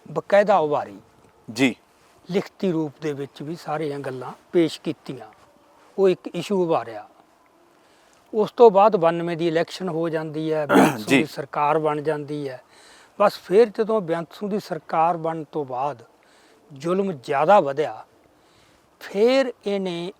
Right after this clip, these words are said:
Speaker 1: ਅਚਾਨਕ ਫੈਸਲਾ ਕੀਤਾ, ਕਿਉਂਕਿ ਉਦੋਂ ਪਹਿਲਾਂ ਉੱਥੇ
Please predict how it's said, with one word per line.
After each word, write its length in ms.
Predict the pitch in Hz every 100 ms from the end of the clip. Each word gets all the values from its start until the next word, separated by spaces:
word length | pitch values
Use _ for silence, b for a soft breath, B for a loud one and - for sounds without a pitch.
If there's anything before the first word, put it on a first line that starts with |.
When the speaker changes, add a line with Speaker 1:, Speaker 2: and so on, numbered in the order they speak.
| -
Speaker 1:
ਅਚਾਨਕ 560 | 170 - 196 226 233 151
ਫੈਸਲਾ 440 | 147 135 - 110 -
ਕੀਤਾ, 320 | - _ - _ _ _ _ _ _
ਕਿਉਂਕਿ 240 | 202 185 208
ਉਦੋਂ 240 | 170 196
ਪਹਿਲਾਂ 300 | 185 185 202
ਉੱਥੇ 260 | 190 -